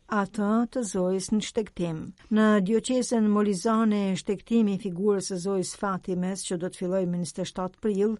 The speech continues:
do të përfundojë me pesë maj. "Zoja hyn në famulli, në shtëpi, në familje", kujton Papa, "por është shumë e edukuar Zoja, nuk ta hap derën,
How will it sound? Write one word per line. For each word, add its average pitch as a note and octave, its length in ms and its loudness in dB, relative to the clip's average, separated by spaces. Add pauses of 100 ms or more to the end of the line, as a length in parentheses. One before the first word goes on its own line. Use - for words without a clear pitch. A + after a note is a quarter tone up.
(240)
do G#3+ 160 0
të - 100 -12
përfundojë G3+ 540 0
me E3+ 160 -4
pesë G#3+ 480 -6
maj. F3 220 -4 (400)
"Zoja A#3+ 500 4
hyn G#3 480 2
në - 20 -2
famulli, G3 760 0 (100)
në F3+ 160 -2
shtëpi, G3 480 -4 (160)
në E3+ 160 -6
familje", F3 920 2
kujton F3+ 440 -4
Papa, E3+ 600 -6 (240)
"por G3 380 4 (180)
është F#3 220 -2
shumë G3 260 0
e A#3 120 4
edukuar A3+ 600 0
Zoja, E3+ 600 0 (280)
nuk A3+ 220 2
ta A#3 160 -6
hap A#3+ 220 -4
derën, F3+ 600 2